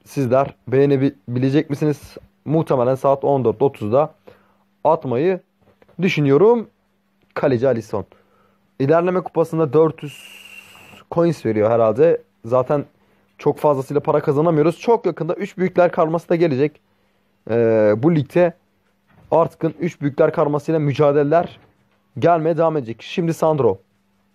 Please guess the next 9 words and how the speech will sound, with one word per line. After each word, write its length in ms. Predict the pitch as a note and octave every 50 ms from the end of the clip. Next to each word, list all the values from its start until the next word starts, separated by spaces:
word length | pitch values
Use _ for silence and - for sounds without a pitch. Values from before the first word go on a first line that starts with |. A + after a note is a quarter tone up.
| _ _ _ _ _ _ _ _ _ -
ortaladı. 640 | - F3+ F#3+ F3 - - D#3+ D3+ C3+ A#2 B2+ C3+ C#3 _ _ _ _ _ _ _ _ _ _ _ _ _ _ - A2 G#2+
Dušan 340 | B2 A2+ - - A#3 A#3+ G#3+
Tadić, 560 | - G3+ E3+ E3 F#3+ E3+ - - - - - _ _ _ -
Robertson. 500 | - G2+ G#2 A2+ B2 A#2 - - A2+ G#2 G2+ - _ _ _ _ _ _ _ _ _ _ _ _ _ _ _ _ _ _ _ _ _ _ _ _
Şimdi 240 | _ - C#3 B2+ A#2
çok 220 | - D#3 B2+ -
konuşmadan 460 | - C#3+ C#3+ C3 - - A#2 B2+ C3+
oyuna 260 | - A#2+ B2+ B2+ C3 C#3
odaklanalım. 600 | C3+ A#2+ A#2 - - A2+ A2 G#2+ A2 C3+ D#3+